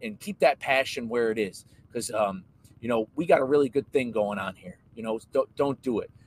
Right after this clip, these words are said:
There's gonna be people begging to go back in time to do that, to stop me from, from, from coming up, to stop me from getting this fucking microphone, to stop me from making this podcast, to stop me from talking online.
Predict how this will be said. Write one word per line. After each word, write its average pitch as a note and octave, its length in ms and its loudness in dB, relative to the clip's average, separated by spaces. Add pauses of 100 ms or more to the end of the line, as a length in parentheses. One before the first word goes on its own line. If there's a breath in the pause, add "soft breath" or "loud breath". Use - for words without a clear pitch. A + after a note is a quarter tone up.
(120)
There's F3 180 4
gonna G#3+ 140 4
be E3 100 4
people A#2+ 440 -6 (640)
begging D3 320 8 (300)
to C3 80 -8
go B2+ 140 6
back A#2 260 6
in A2 80 -4
time A#2 240 -2
to G2 80 -12
do G#2+ 180 -6
that, F#2 220 -6
to - 80 -10
stop - 440 8
me A#2+ 260 0 (240 soft breath)
from, A#2+ 200 2 (120)
from, A#2+ 220 4 (120)
from B2 120 2
coming A#2 360 2
up, F2 120 -4 (180)
to A#2+ 80 -8
stop D#3+ 340 8
me C#3+ 300 2 (220 soft breath)
from C3 200 4
getting C3 300 6
this B2+ 180 -2
fucking B2 360 4
microphone, G#2+ 560 -4 (220 soft breath)
to C3 80 -6
stop D3 320 8
me C3+ 300 0 (260 soft breath)
from B2+ 180 0
making B2+ 260 0
this A#2 140 -6
podcast, G#2+ 540 -2
to A#2 60 -14
stop D3+ 340 4
me C3+ 340 2 (200 soft breath)
from B2 160 -12
talking B2 360 6
online. G#2+ 360 -2